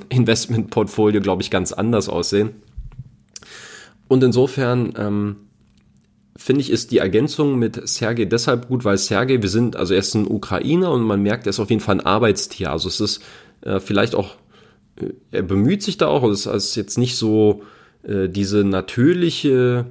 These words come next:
äh, gegenseitige, hm, ja, wie soll man, mir fehlen da vielleicht die richtigen Adjektive für, aber es ist jetzt nicht so dieses, äh, ja, oh, lass uns auf jeden Fall irgendwie noch rumhängen und hier und da.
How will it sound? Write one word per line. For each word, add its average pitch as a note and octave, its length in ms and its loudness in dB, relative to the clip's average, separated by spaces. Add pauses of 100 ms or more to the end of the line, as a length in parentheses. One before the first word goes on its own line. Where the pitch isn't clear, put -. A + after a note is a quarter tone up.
(360)
äh, F#2+ 320 0
gegenseitige, G#2 1040 2 (720)
hm, F#2 320 -4
ja, F#2+ 180 -6
wie F#2+ 40 -8
soll F2+ 120 -4
man, F2+ 180 -4 (420)
mir G2+ 140 0
fehlen C3+ 200 4
da B2+ 80 4
vielleicht A2+ 280 2
die B2 60 2
richtigen A#2+ 300 0
Adjektive G2+ 580 -2
für, C#3 320 0
aber G2 180 0
es F#2+ 120 0
ist A2+ 120 -4
jetzt - 160 2
nicht A#2 180 2
so A2+ 120 0
dieses, G2+ 560 0 (1080)
äh, F#2+ 220 0
ja, F#2+ 360 2
oh, F#2 520 0
lass F2 260 -4
uns G#2+ 100 -2
auf G2+ 120 0
jeden A2+ 140 2
Fall - 140 0
irgendwie G#2 180 0
noch G2 160 2
rumhängen A2 440 4
und F#2+ 140 -2
hier A#2 240 0
und F#2+ 160 -2
da. G#2+ 240 0